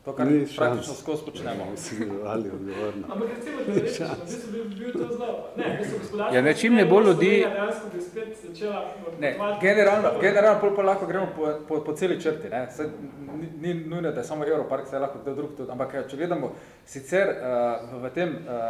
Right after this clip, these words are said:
Speaker 1: če vzamem samo eno gospodarsko panogo, živilstvo ali kakor tako, eh, recimo prehrana kot taka, potem bi, eh, po moje niz podjetij kot takih,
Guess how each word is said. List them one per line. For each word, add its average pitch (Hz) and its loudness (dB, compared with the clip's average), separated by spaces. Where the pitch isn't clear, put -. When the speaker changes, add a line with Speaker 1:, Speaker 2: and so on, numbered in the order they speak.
Speaker 1:
če - -14
vzamem 151 -4
samo 160 -6
eno 175 -2
gospodarsko 139 -4
panogo, 131 -2
živilstvo 190 -4
ali 202 -10
kakor 139 -6
tako, 135 0
eh, 110 -8
recimo 131 -8
prehrana 139 -2
kot - -12
taka, 135 -2
potem - -8
bi, 147 -4
eh, 135 -6
po - -18
moje 147 2
niz 170 -6
podjetij 180 0
kot 120 -8
takih, 147 -2